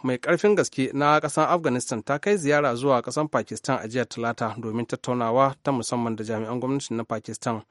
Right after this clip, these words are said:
akan yadda ƙasashen biyu za su gudanar da samun zaman lafiya da sulhuntawa a tsakanin, a ƙasar ta Afghanistan. Wasu majiya masu tushe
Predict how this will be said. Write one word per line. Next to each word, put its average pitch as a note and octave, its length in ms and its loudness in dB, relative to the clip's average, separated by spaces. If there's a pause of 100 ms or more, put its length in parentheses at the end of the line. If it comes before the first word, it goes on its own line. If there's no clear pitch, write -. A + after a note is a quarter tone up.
(460)
akan A#2 260 -2
yadda A2+ 300 -2
ƙasashen A#2 460 -4
biyu B2+ 180 -4
za C3 140 2
su A#2+ 140 -10
gudanar B2+ 360 0
da A#2 200 0
samun B2 320 -2
zaman A#2 300 -2
lafiya A#2 320 -2
da A2 80 -8
sulhuntawa B2 680 0
a A2+ 60 0
tsakanin, A#2 460 -4 (460)
a A2+ 440 -10 (140)
ƙasar C#3 260 -2
ta A#2 120 -2
Afghanistan. A2+ 580 -6 (720)
Wasu A#2+ 220 -4
majiya A#2+ 320 0
masu A2 240 -2
tushe A#2+ 380 -6